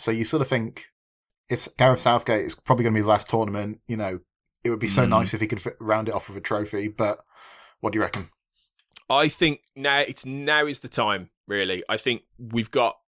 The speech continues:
Speaker 2: the best chance we've probably ever had, like, in, in many, many, many decades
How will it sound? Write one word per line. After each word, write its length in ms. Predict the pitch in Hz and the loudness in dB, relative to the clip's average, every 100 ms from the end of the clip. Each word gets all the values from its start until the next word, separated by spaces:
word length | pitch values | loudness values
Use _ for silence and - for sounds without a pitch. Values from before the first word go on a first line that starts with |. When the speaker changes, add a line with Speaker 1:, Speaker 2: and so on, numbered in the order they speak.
| _ _ _ - | _ _ _ -10
Speaker 2:
the 160 | 113 | -8
best 400 | 107 - 147 - | -4 0 0 0
chance 580 | - 120 101 - - - - - | -2 -2 -2 -4 -4 -4 -10 -6
we've 160 | 107 - | -6 -2
probably 300 | 117 107 107 | -2 0 0
ever 180 | 107 | 2
had, 320 | 92 95 - - _ _ _ _ _ | 0 0 -2 -14 _ _ _ _ _
like, 240 | 98 95 - | -2 -2 -2
in, 200 | 123 104 - | -6 -4 -4
in 240 | 104 101 - | -4 -6 -14
many, 500 | 110 117 131 127 123 - | -12 -2 -2 -2 -8 -6
many, 260 | 110 107 | -4 -4
many 240 | 101 101 92 | -4 -6 -4
decades 640 | 98 - 85 82 - | -4 -4 -4 -4 -6